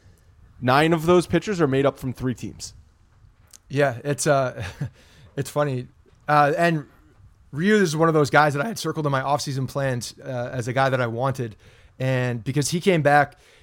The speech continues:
Speaker 2: he pitched at the end of the season last year. Um, well, he's just one of those guys that you could tell is, I don't know, gives you steady innings, gives you one of those guys. The, the name in here that's, that's, uh, that's killing me that, you know, not a Dodgers pitcher, but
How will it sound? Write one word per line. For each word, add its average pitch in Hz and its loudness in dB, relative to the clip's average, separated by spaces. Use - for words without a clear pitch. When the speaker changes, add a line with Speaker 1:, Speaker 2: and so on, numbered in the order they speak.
Speaker 2:
he - -6
pitched - 2
at 175 -6
the 151 2
end 156 2
of 151 2
the 147 0
season 147 -4
last 127 -4
year. 123 -4
Um, 117 -6
well, 147 -6
he's 185 -4
just 220 -2
one 214 4
of 190 4
those 180 2
guys 151 4
that 143 -4
you 131 -6
could 123 -10
tell 127 -2
is, 110 -8
I 127 -6
don't 120 -4
know, 113 -4
gives 127 -4
you 131 0
steady 131 -2
innings, 131 -4
gives 127 -4
you 131 -4
one 127 -2
of 127 -4
those 117 -4
guys. 123 -2
The, 139 2
the 135 -2
name 156 2
in 185 4
here 147 4
that's, 131 -4
that's, - -8
uh, 117 -6
that's 117 -12
killing 135 -2
me 131 0
that, 127 -2
you 127 -6
know, 127 -4
not 131 -2
a 127 -2
Dodgers 123 -4
pitcher, 120 -4
but 117 -8